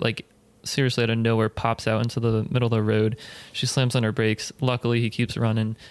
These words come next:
We don't hit him. Everybody's okay, but, um, <laughs> that just goes to show you how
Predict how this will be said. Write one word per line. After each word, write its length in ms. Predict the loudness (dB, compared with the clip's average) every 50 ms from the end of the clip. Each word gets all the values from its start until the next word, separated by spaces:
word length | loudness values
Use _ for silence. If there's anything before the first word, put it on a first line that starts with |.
| -8 -4
We 80 | -2 0
don't 160 | 0 0 -2
hit 180 | -2 -2 -2 -2
him. 120 | -2 -2 -2
Everybody's 420 | -2 0 0 0 0 0 0 0 0
okay, 460 | 0 -2 -4 -4 -4 -2 0 0 -2
but, 340 | -2 0 0 0 0 0 -2 -8 -20 -20 -20 -20 -20 -16 -6 -4
um, 260 | -2 -2 -2 -2 -4
<laughs> 80 | -4 -4
that 80 | -4
just 180 | -2 -2 -4 -2
goes 140 | -2 -2 -2
to 80 | -2
show 160 | -2 0 0 2
you 200 | 2 2 0 0
how 440 | -2 -2 -2 0 0 0 -2 -4